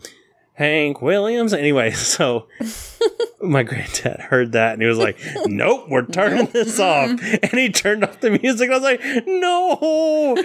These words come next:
Speaker 1: music." <laughs> I was, "No." And we just rode in silence the rest of the way, which, I mean, we talked a little bit. It was just so, like,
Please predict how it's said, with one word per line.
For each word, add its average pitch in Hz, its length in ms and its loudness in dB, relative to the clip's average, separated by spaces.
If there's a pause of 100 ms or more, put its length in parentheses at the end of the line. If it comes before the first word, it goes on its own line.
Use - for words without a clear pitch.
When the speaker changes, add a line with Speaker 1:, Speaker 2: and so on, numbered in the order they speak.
(280)
Speaker 1:
music." 349 1120 -2
<laughs> 285 280 -6
I 320 180 2
was, 339 340 -2 (280)
"No." 262 1040 2 (340)
And 220 380 0
we 220 80 2
just 190 300 -2
rode 190 340 2
in 175 100 0
silence 196 720 0
the 214 80 -2
rest 185 180 2
of - 60 -6
the 190 80 2
way, 170 140 4
which, 170 380 0
I 208 100 2
mean, 196 240 2
we 202 140 2
talked 147 300 2
a 143 40 2
little 135 280 2
bit. 127 440 0
It 190 100 2
was 165 280 2
just 165 260 -4
so, 131 300 -2
like, 127 460 -4